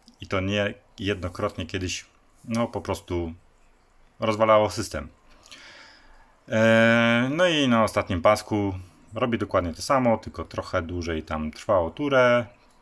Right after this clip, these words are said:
ta blokada, no i trochę więcej obrażeń zada. No niestety szału nie ma.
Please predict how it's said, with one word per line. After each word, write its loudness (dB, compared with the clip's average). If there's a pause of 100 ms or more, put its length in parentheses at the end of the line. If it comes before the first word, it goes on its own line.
(120)
ta 2
blokada, 0
no -2
i -4
trochę -8
więcej -6
obrażeń -2
zada. -2 (580)
No -2
niestety -8
szału -2
nie 2
ma. 0